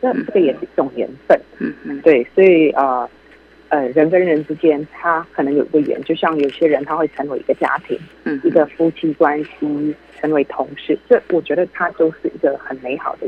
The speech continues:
Speaker 1: 缘分啦。
Speaker 2: 嗯。
Speaker 1: 对，所以应该要珍惜这个，这个很，很美好的缘分哦。对。
Speaker 2: 是。
Speaker 1: 是。
Speaker 2: 尊-，
Speaker 1: 对。
Speaker 2: 好好的珍惜这个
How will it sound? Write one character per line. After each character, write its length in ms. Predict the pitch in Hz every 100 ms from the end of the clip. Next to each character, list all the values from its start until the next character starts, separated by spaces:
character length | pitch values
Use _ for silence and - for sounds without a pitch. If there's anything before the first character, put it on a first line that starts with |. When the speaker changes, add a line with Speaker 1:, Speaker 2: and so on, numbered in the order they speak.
| -
Speaker 1:
缘 100 | - -
分 100 | - 131 -
啦。 80 | 92
Speaker 2:
嗯。 120 | 85 - -
Speaker 1:
对， 180 | 139 - - - -
所 100 | -
以 320 | 170 156 147 - - _
应 100 | 170
该 120 | 160
要 100 | 156 160
珍 100 | 156 160
惜 180 | - -
这 60 | -
个， 200 | - - - - _ -
这 100 | 180
个 140 | 156 135
很， 340 | - 127 131 -
很 220 | - 120 135
美 160 | 123 175
好 180 | - -
的 100 | 87
缘 160 | - - -
分 100 | - - -
哦。 80 | - - _
对。 180 | 127 -
Speaker 2:
是。 100 | - - - 156 - - - - - -
Speaker 1:
是。 120 | 135 147
Speaker 2:
尊-， 300 | - 185 185 - - - -
Speaker 1:
对。 140 | 151
Speaker 2:
好 120 | 147
好 240 | 185 160 139 -
的 120 | 135 -
珍 320 | - 156 165
惜 440 | - - 113 123 -
这 220 | - 135 -
个 180 | -